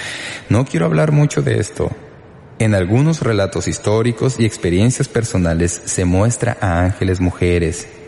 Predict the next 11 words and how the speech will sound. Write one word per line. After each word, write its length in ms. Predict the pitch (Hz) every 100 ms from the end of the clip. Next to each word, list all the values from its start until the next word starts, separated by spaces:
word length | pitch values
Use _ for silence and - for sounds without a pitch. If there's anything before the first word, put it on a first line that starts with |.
| - - - - -
pero 200 | - 82
nunca 280 | 92 202 117
en 80 | 95
la 80 |
Biblia. 440 | 78 82 80 71 - - - - - - - -
Un 160 | 143
ángel 400 | 180 180 175 160 - - - - -
nunca 400 | - 139 175 165
aparece 440 | 170 127 117 117 127
como 220 | 117 113
mujer. 500 | 104 98 104 95 92